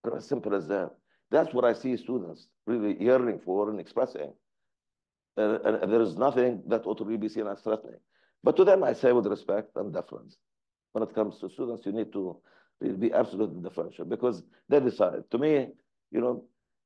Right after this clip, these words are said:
schools are about nothing if they are not about providing the most propitious environment for students to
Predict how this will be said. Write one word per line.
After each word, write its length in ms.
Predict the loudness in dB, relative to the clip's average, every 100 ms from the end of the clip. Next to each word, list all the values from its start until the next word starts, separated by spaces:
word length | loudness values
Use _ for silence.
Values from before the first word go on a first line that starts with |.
| _ _
schools 360 | -2 0 2
are 500 | 4 6 8 6 2 -8 _ _ _ _
about 260 | 2 2 2
nothing 380 | -2 -2 -4 -6
if 100 | -4
they 60 | 0
are 160 | 0 0
not 160 | -4 -4
about 280 | -4 -4
providing 520 | -6 -2 -2 -2 -8 -8
the 300 | -8 -8 -12 _ _ _ _ _
most 420 | 0 4 4 2 -8 -20 _ _ _
propitious 460 | -2 0 2 0 -2
environment 520 | 0 4 4 2 -6 -16 _ _ _ _ _
for 400 | -2 2 2 -2 -6
students 400 | -2 -2 -2 -8 _
to 340 | -4 -2 -4